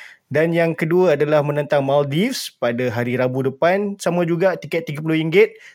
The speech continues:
Cuma bezanya adalah game ni akan main di Stadium Ceras. Ah, unik.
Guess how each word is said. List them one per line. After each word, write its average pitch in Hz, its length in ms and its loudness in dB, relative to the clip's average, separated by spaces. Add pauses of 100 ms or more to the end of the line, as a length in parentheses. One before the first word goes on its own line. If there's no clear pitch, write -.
(160)
Cuma 190 800 0
bezanya 139 560 -2
adalah 151 320 2
game 147 400 -2
ni 160 80 0
akan 131 320 -2
main 151 400 -2
di 156 160 -2
Stadium 147 320 -4
Ceras. 131 320 0
Ah, 170 160 -8
unik. 220 320 0